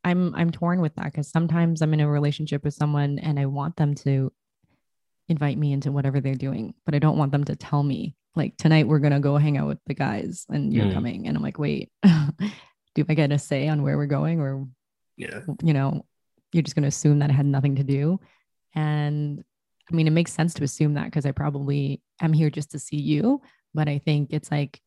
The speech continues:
Speaker 1: if they're gonna take that time to do something on top, which involves, like, a social group where then, like, you're not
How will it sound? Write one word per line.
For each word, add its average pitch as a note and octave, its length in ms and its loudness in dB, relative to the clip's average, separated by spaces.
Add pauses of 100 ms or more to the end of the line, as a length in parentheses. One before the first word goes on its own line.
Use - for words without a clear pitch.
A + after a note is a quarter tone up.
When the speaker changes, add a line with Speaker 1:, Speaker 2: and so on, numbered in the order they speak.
(420)
Speaker 1:
if E3 160 4
they're E3 140 6
gonna F3 180 6
take D3+ 240 2
that - 200 -2
time A3+ 580 2 (260)
to E3 100 0
do D3+ 140 2
something C#3+ 640 -2 (540)
on D#3 120 0
top, D3+ 360 -2 (440)
which E3+ 180 2
involves, D3+ 360 6
like, D3+ 140 0
a D#3 60 -2
social D3 340 -2
group G3 360 2
where D3 240 4
then, C#3+ 260 -4
like, C#3 260 -8 (480)
you're E3 140 4
not D3+ 340 2